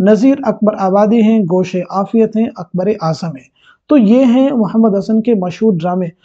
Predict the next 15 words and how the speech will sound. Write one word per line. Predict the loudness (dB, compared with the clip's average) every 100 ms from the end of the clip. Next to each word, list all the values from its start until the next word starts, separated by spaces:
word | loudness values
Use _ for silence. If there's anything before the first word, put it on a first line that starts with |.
| _
शिकस्त | -6 -2 0 0 2
देखिए | 0 2
आपके | 2 2 0 -2
ड्रामे | 0 -2 -2
का | -2
नाम | -2 0 2
है, | 2
लेकिन | 0 -2 -4
कृष्णचंद्र | -2 -2 -2 -2 -2 0 0 -2
का | -4 -4
ये | 0 0
पहला | -2 -4 -4 -4 -4
नॉवेल | -4 -6 -4 -2
भी | -2
है, | -2